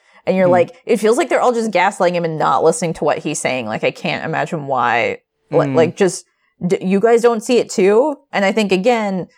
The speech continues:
Speaker 1: uh, maybe I'm retreading stuff we've already talked about, but it, it reminded me of scenes in Rosemary's Baby where, like, she's just being downplayed, where everybody around her is like, "No, there's no demon things going on. You're just, you're hysterical.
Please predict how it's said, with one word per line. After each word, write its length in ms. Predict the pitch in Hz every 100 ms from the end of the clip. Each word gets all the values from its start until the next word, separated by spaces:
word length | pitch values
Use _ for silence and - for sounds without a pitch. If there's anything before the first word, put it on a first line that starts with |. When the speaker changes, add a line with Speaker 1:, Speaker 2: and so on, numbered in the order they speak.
| _
Speaker 1:
uh, 40 | 214
maybe 280 | 233 240
I'm 160 | 233 208
retreading 520 | 190 180 - 160 196
stuff 220 | 196 165
we've 140 | 180 165
already 220 | 151 143
talked 340 | - 226 -
about, 360 | 190 208 214 175
but 240 | 170 139 _ _ _ _ _
it, 160 | 214 -
it 140 | 208
reminded 320 | 208 214 240
me 160 | 240 233
of 180 | 208 180 190
scenes 460 | - 196 185 185
in 140 | 175 160
Rosemary's 500 | 156 160 165 151 165
Baby 560 | 135 143 180 202 202 -
where, 200 | 160 151
like, 340 | 143 123 123 -
she's 260 | - 151
just 220 | 180 151
being 440 | - 143 131 123 117 _
downplayed, 560 | 170 151 127 151 156 123
where 140 | 131
everybody 380 | 110 151 143 139
around 240 | 123 123 143
her 120 | 156
is 120 | 156
like, 240 | 160 156 - _ _
"No, 220 | 226 302
there's 220 | 269 294
no 140 | 294 349
demon 340 | 233 220 220
things 260 | 220 208 208
going 240 | 185 185
on. 220 | 185 214
You're 180 | 226 254
just, 380 | 233 269 269 190 - -
you're 200 | 214 247
hysterical. 840 | 262 254 277 247 247 247 - -